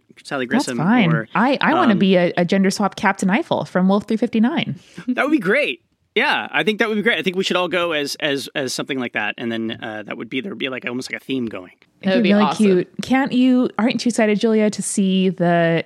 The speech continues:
Speaker 2: Caleb and Adam cosplays of, like, young, cute gay kids from
Speaker 1: Yeah.
Speaker 2: high school?
Speaker 3: So cute.
Speaker 2: Oh,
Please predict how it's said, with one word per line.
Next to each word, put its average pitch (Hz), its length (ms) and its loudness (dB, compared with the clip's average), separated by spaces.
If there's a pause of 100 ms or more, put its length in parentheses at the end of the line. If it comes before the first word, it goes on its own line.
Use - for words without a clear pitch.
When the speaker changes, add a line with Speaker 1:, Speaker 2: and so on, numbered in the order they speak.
Speaker 2:
Caleb 175 340 2
and 170 140 0
Adam 160 280 0
cosplays 165 640 0
of, 165 100 0
like, 151 300 0 (300)
young, 175 300 4
cute 175 520 2 (140)
gay 160 160 2
kids 139 420 2
from 131 120 2
Speaker 1:
Yeah. 175 40 4
Speaker 2:
high 165 140 2
school? 165 380 0
Speaker 3:
So 147 40 -2
cute. 302 140 -8
Speaker 2:
Oh, 170 300 2